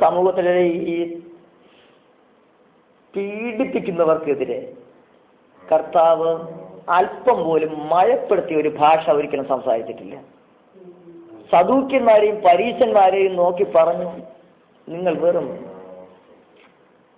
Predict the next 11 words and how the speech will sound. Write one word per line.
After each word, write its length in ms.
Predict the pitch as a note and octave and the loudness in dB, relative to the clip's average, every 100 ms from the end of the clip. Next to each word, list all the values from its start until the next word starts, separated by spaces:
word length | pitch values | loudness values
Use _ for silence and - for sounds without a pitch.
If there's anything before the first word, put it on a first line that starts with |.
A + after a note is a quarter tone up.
| _ _ E3+ | _ _ 0
വെള്ള 280 | A3+ B3+ | 2 4
തേച്ച 200 | G#3 F3 | 2 0
ശവക്കല്ലറകളാണ്, 1040 | F3+ F3+ G#3 G#3 D#3+ C#3+ B2 A#2+ A#2 A2+ - - _ _ _ _ _ _ - | 0 2 2 2 0 0 -2 -2 -6 -10 -18 -20 _ _ _ _ _ _ -6
നിങ്ങളുടെ 400 | G3+ C4 C#4+ C#4 | -2 4 4 6
ഉള്ളു 500 | A3+ A#3 C4 C4 C4 | 2 0 -2 -2 -4
ചീഞ്ഞു 400 | A#3 B3 C4+ B3+ | -4 0 2 2
നാറുന്നു, 760 | G#3 G3+ G#3+ G3+ C#3+ C3 - - - _ | 2 2 2 0 -6 -12 -16 -20 -20 _
നിങ്ങൾ 220 | D#3 F3+ E3+ | -8 -4 -4
പുറമേ 680 | E3+ - G3+ A3+ A3+ A#3 | -6 -2 2 4 2 0
വെള്ള 300 | G#3+ F#3 F#3+ | 0 2 2
തേച്ചിരിക്കുന്നു." 580 | D#3 - C3 A2+ G#2+ G#2 | 0 -2 -8 -10 -14 -16